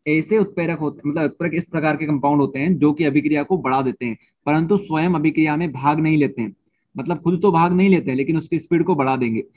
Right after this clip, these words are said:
जैसे हमारे दोस्त होते हैं, हमारी life में, हमारे जीवन में वो क्या होते हैं? catalyst होते हैं, उत्प्रेरक होते हैं। हमारे जीवन में उनका इतना ज्यादा प्रभाव नहीं पड़ता, मतलब शारीरिक जीवन में प्रभाव नहीं पड़ता, लेकिन अगर आप लोग देखोगे उनके योगदान को, तो उनका योगदान बहुत ज्यादा होता है हमारे जीवन को आसान बनाने के लिए।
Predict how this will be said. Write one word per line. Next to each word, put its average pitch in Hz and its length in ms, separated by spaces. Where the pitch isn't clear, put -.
जैसे 147 180
हमारे 156 280
दोस्त 143 280
होते 127 220
हैं, 110 100
हमारी 143 260
life 143 360
में, 123 160
हमारे 139 340
जीवन 139 280
में 135 120
वो 139 120
क्या 151 140
होते 143 180
हैं? 175 80
catalyst 139 400
होते 113 200
हैं, 113 80
उत्प्रेरक 151 420
होते 120 220
हैं। 104 120
हमारे 160 280
जीवन 170 240
में 180 100
उनका 175 140
इतना 170 220
ज्यादा 165 160
प्रभाव 156 400
नहीं 165 120
पड़ता, 123 260
मतलब 131 240
शारीरिक 135 420
जीवन 139 200
में 180 160
प्रभाव 175 240
नहीं 196 120
पड़ता, 120 260
लेकिन 139 380
अगर 156 160
आप 160 160
लोग 160 120
देखोगे 147 300
उनके 151 140
योगदान 143 400
को, 120 120
तो - 340
उनका 151 140
योगदान 156 400
बहुत 143 240
ज्यादा 131 220
होता 120 220
है 120 60
हमारे 143 260
जीवन 135 300
को 156 100
आसान 147 360
बनाने 143 260
के 135 120
लिए। 117 200